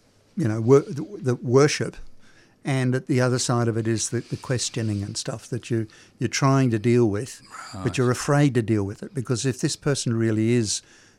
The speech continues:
Speaker 1: who
Speaker 2: Mm.
Speaker 1: we have said, and she has said she is, or he says,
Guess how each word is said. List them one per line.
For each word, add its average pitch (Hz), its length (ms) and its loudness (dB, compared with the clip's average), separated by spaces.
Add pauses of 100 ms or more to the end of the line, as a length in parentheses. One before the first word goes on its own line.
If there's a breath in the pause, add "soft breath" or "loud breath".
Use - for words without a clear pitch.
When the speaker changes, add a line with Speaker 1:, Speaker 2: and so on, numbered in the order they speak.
Speaker 1:
who 110 360 4
Speaker 2:
Mm. 113 340 -8
Speaker 1:
we 110 260 2
have 101 180 -4
said, 117 420 0 (260)
and 113 160 -2
she 120 220 0
has 104 140 -2
said 107 280 0 (260)
she 104 300 -2
is, 110 160 0
or 95 120 -2
he 104 160 0
says, 120 460 -4